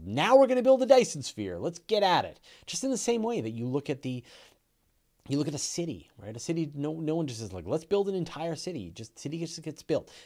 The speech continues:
bit by bit, piece by piece, year by year, upgraded, improved, changed, fixed, destroyed, demolished, um,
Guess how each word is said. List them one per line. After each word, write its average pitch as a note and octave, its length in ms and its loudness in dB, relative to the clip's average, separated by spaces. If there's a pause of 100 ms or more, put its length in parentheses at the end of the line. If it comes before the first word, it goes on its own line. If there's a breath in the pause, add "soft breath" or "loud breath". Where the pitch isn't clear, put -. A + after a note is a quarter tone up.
bit G3 200 -2
by G#3+ 100 0
bit, C#3+ 300 0
piece F#3+ 160 -12
by G#3 140 -4
piece, C#3+ 420 -6
year F#3+ 160 2
by G#3+ 100 4
year, C3+ 500 2 (640 loud breath)
upgraded, F#3 460 -2
improved, C3 460 -2
changed, E3 500 -2
fixed, - 600 -4 (420)
destroyed, C3 500 2
demolished, A2 640 -4 (540 soft breath)
um, G2 460 -8